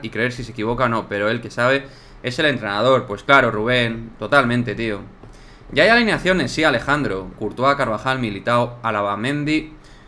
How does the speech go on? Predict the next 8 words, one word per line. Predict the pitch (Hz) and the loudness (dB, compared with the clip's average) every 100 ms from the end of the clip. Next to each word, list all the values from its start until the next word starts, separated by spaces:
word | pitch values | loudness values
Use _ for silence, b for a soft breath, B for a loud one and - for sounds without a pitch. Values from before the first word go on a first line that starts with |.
| B B - - | B B -20 -8
Tchouaméni, | 131 135 135 135 143 143 - - - - - - | 0 2 4 2 0 -4 -12 -20 -20 -20 -14 -4
Kroos, | 131 131 - - - | -2 -2 -6 -18 -10
Modric, | 117 139 139 139 139 - - | -2 0 0 -2 -4 -12 -6
Vi-, | 131 - | -6 -4
Valverde, | 113 139 135 135 131 131 120 | 0 2 4 4 2 -2 -2
Vinicius | 143 139 139 139 135 - | -2 0 0 -2 -2 -8
y | 139 151 - | -8 -8 -8
Benzema. | 110 107 113 101 | -10 -6 -6 -8